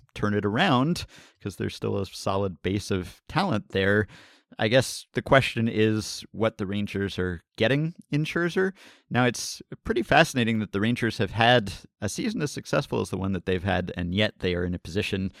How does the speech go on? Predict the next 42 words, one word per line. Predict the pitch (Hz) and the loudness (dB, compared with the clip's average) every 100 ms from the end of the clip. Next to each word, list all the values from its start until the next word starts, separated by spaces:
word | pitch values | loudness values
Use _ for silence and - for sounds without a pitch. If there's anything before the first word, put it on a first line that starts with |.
| - - | -20 -20
to | - | -12
be | 98 | -10
trading | - 104 95 95 | -2 0 0 -4
for | - 92 98 | -4 -4 -4
multiple | - 101 - 101 92 | -4 -4 -2 -4 -4
starting | - 92 92 | -2 -2 -2
pitchers. | 85 180 - - | -2 -4 -4 -8
'Cause | - 110 - - - - - | -4 -4 -4 -10 -20 -20 -10
you | 113 | 0
would | 151 220 | 4 4
have | - | 6
said | 175 135 110 - | 8 8 6 -4
coming | - 123 113 | 0 2 4
into | 143 - | 2 0
the | 98 101 | 0 0
season, | - 98 95 98 98 95 - - _ _ _ _ _ | -2 -4 -2 -2 -2 -4 -10 -20 _ _ _ _ _
"If | 220 233 | 6 6
this | 196 160 - | 4 -2 0
works," | 101 104 - - - - - | 0 0 -4 -8 -8 -10 -4
and | 104 98 101 - | -2 -2 -2 -2
we | 135 | 0
were | 143 | 0
far | - 120 | 2 2
from | 117 110 101 | 2 -2 -6
convinced | 104 92 98 - | -4 -2 -2 -2
that | 95 | -2
it | 90 - | -2 2
would | 139 107 | 4 4
work | 90 90 - | 2 -2 -4
for | - | -6
the | 87 | -4
Rangers, | 82 87 - 101 - - | -4 -6 -6 -6 -6 -4
that | 90 - - - _ - | -6 -6 -16 -20 _ -6
they | 87 78 - | -4 -6 -6
didn't | 92 90 - | -4 -4 -6
seem | 95 82 | -8 -6
to | - | -6
be | 90 | -8
a | - | -4
finished | - 101 - - - | 0 0 0 -8 -6
product | - 101 101 110 - | 2 2 2 -4 -2
yet, | 101 143 190 | 4 4 2